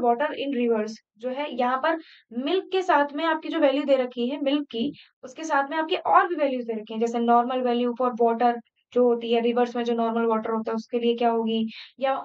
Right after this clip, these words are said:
rain की जो पीएच है उसकी value कितनी होती है तो वो भी दे रखी है,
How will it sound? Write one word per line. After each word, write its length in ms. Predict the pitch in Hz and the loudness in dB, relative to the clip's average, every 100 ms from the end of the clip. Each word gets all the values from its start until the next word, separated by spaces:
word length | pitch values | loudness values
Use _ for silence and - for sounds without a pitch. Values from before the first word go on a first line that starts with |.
| - | -6
rain 460 | 233 269 311 320 320 | 0 2 2 0 0
की 120 | 285 | 2
जो 100 | 285 | 0
पीएच 340 | 277 269 262 262 | 2 2 2 2
है 120 | 247 | 2
उसकी 280 | 247 247 277 | 2 2 2
value 240 | 262 262 | 2 2
कितनी 280 | 254 247 247 | 0 -2 0
होती 360 | 247 233 233 233 | 0 0 0 0
है 100 | 226 | 0
तो 80 | 208 | -2
वो 160 | 202 | -2
भी 120 | 208 240 | 2 4
दे 120 | 240 | 4
रखी 260 | 226 226 | 2 -6
है, 100 | 220 | -10